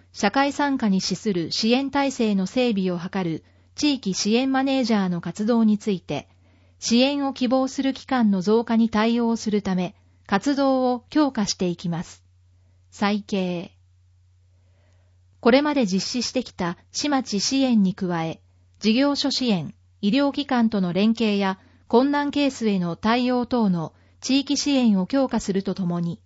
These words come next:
医師や事業所職員も含めた地域の中核人材を育成し、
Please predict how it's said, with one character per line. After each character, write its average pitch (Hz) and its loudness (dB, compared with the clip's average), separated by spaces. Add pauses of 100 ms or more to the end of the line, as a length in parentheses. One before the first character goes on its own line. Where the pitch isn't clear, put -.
(600)
医 269 -2
師 269 0
や 175 -2 (160)
事 202 2
業 269 2
所 269 -2
職 269 -2
員 262 4
も 190 2
含 - -2
め 185 2
た 156 -6 (280)
地 285 2
域 247 -2
の 175 0
中 262 -2
核 269 -2
人 254 2
材 185 0
を 170 -2
育 - -10
成 196 -2
し、 180 -8